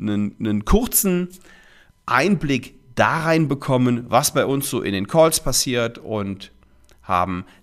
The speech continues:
drei Punkte an die Hand bekommen, die Sie, ja, da, wovon Sie mindestens zwei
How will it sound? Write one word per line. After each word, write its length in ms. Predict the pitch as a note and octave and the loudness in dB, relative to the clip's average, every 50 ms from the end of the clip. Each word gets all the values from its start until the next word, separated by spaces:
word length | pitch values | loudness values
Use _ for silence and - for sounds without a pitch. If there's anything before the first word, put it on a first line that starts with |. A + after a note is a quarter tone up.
| _ _ | _ _
drei 260 | - G#2+ G2 C3 F3 | -4 0 2 2 2
Punkte 400 | F#3 F#3 - F3+ E3+ D#3+ - D3 | 2 4 2 2 2 2 2 0
an 140 | - A2+ A#2 | 2 2 0
die 80 | A#2 A#2 | 0 0
Hand 240 | A#2 A#2+ B2 A#2+ | -2 -2 -4 -4
bekommen, 560 | - A#2 A2+ - A#2+ G#2+ G2+ G2+ G#2 G#2 G#2 - - - - _ - | -6 -12 -8 -4 -4 -2 -2 -2 -4 -4 -6 -10 -14 -20 -20 _ -6
die 140 | A2+ G#2+ G#2 | -4 -4 -4
Sie, 420 | G3 G3+ G3+ G3 F#3+ G3 - - - | -4 -4 -4 -4 -4 -6 -8 -10 -6
ja, 220 | - - - - | -4 -2 -2 -2
da, 200 | - - F#2+ F#2+ - - - | -2 -4 -6 -6 -8 -12 -14
wovon 400 | - G#2 G2 F#2+ - - A#2+ A2+ | -10 -8 -8 -4 0 2 2 2
Sie 220 | G#2 G2+ G#2 G2 - - - - - | 2 0 -2 -4 -6 -10 -16 -14 -4
mindestens 680 | - B2+ D#3 F#3 G3 F#3+ E3 - - D3 B2+ - - - | 2 4 6 6 6 4 2 2 0 0 -2 -2 -4 -4
zwei 500 | - - - A2+ G#2 G#2 G#2+ A2 G#2+ | -4 -4 0 0 2 2 2 0 -2